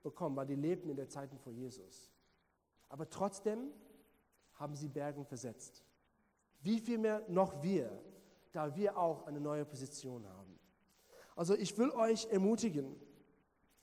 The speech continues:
vielleicht fühlst du dich schwach, vielleicht fühlst du dich, als ob du keine Kraft mehr hast. Und es gibt Berg nach Berg nach Berg in deinem Leben. Es steht hier, dass ihre Schwäche wurde in Stärke verwandelt.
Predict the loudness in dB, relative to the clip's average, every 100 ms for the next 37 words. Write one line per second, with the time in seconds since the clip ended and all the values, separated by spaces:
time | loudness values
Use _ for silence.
0 | -20 _ _ _ _ _ -2 2 2 0
1 | -2 2 4 2 -4 -4 -4 -4 -8 -6
2 | -4 -4 -6 -14 -20 -20 _ _ _ _
3 | _ _ _ _ -2 -2 -2 0 0 0
4 | 0 0 0 -8 -6 -6 -2 -2 -2 -4
5 | -8 -8 -8 -8 -6 -8 -12 -14 -16 _
6 | _ _ _ -6 -4 -6 -8 0 2 4
7 | 2 -2 -6 -10 -12 -2 2 2 0 -6
8 | -10 -4 -4 -4 -6 -8 -8 -8 -10 -12
9 | -18 -20 _ _ _ _ _ _ _ _
10 | -2 -2 2 2 4 2 4 2 2 0
11 | 0 0 0 0 0 0 -2 -8 -18 -20
12 | 0 6 6 6 2 -4 -4 -2 2 2
13 | 2 -4 -6 -6 -6 -6 -12 -16 -20